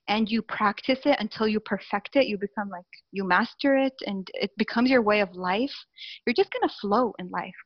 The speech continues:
'Cause you get rid of all that, like, sins, like, eh, that's another energetic block,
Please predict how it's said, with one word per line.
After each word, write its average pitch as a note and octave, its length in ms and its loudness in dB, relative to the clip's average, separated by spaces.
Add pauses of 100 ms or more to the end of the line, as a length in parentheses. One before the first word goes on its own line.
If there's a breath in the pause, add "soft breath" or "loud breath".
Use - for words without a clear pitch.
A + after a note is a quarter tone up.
(260)
'Cause A#3 180 2 (720 loud breath)
you A3+ 100 4
get B3+ 160 4
rid B3 140 2
of C#4+ 120 2
all A3 160 4
that, F#3+ 220 -2
like, - 180 -10 (140)
sins, C#4+ 440 2 (160)
like, G3+ 240 -8
eh, - 420 -8
that's A3+ 200 2
another A#3+ 240 4
energetic G3+ 540 0
block, F3 240 -2